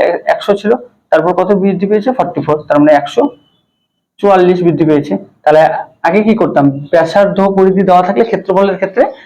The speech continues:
স্কয়ার করতাম, তো এখন এখানে স্কয়ার করবো না, এখন এখানে করবো হচ্ছে বর্গমূল।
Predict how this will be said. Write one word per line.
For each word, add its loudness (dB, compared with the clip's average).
স্কয়ার 2
করতাম, 0
তো 0
এখন -4
এখানে 0
স্কয়ার 2
করবো 2
না, 4
এখন -2
এখানে -4
করবো 0
হচ্ছে -4
বর্গমূল। 0